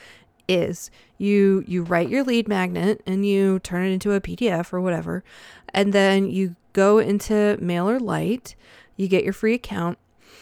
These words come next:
Um, you go into one of the landing page templates and you put together a nice little landing page for your lead magnet,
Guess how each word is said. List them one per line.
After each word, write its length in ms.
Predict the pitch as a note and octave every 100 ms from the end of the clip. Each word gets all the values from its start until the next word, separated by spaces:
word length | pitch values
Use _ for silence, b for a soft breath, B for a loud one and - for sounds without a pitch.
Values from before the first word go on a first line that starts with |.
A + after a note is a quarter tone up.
| b b -
Um, 280 | F3+ F3+ F3+
you 120 | F#3
go 180 | F#3 G3
into 220 | G3+ -
one 180 | G#3 F#3+
of 160 | G3 -
the 320 | G#3 G#3 G#3
landing 460 | F#3+ G3+ G#3+ A3 G#3
page 340 | F#3 E3+ -
templates 640 | - E3 D#3 E3+ G#3 - -
and 280 | F3+ F3+
you 320 | F3+ F#3+ F#3 F3
put 180 | F3+
together 360 | F3 G#3 F#3 F#3
a 40 |
nice 280 | F3+ F3 -
little 160 | A#3 B3+
landing 260 | A3+ A3
page 240 | G#3+ G#3 G#3
for 80 | A#3+
your 100 | A#3+
lead 180 | G#3+
magnet, 560 | F#3+ E3+ E3 D#3 F#3+ -